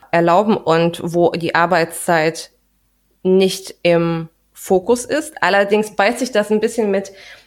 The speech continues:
der rechtlichen Anforderung, dass eigentlich Arbeitszeiten erfasst werden müssen. Also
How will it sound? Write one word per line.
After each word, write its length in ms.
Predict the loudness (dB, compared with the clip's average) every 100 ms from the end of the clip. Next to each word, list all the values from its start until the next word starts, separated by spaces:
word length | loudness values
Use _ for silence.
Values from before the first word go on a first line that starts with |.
| -18
der 640 | -4 0 2 2 0 -2
rechtlichen 600 | -2 -2 -2 -4 -2 -2 -2 -8 -10 -2
Anforderung, 500 | -2 0 -2 0 -4
dass 140 | 0
eigentlich 380 | 0 0 -2 0
Arbeitszeiten 520 | 2 0 2 0 0
erfasst 380 | -2 -2 -6 -6
werden 260 | -10 -8
müssen. 340 | -10 -12 -14 -8
Also 280 | -6 -6